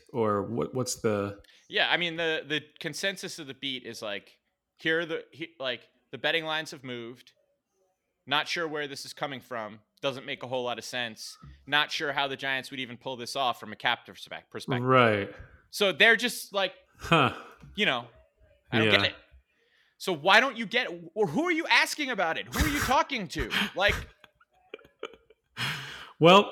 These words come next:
Speaker 1: yeah, I mean, I don't get it either. So I, maybe, maybe it's just, it's just Vegas noise. Maybe it's not. Maybe they don't. I don't know. I just, that stuff scares you. Like,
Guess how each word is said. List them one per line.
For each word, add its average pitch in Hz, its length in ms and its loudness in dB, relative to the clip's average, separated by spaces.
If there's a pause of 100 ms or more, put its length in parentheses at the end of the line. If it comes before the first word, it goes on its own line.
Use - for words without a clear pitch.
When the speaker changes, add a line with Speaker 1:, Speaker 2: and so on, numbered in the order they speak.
(160)
Speaker 1:
yeah, 165 220 8
I 113 60 10
mean, 117 120 10
I 123 100 12
don't 147 180 10
get 110 140 10
it 110 120 8
either. 104 260 6
So 110 220 6
I, 113 100 10
maybe, 120 580 6 (140)
maybe 120 300 8
it's - 260 0
just, - 460 0 (960)
it's 117 160 2
just 101 240 0
Vegas 104 320 6
noise. 98 460 2
Maybe 101 200 0
it's 95 220 -4
not. 90 300 0
Maybe 104 180 -2
they 101 120 2
don't. 92 280 -2 (340)
I 107 80 0
don't 95 120 -2
know. 92 180 -2 (840)
I 123 60 6
just, 165 240 6
that 139 140 10
stuff - 160 10
scares 147 360 12
you. 87 240 2
Like, 104 180 4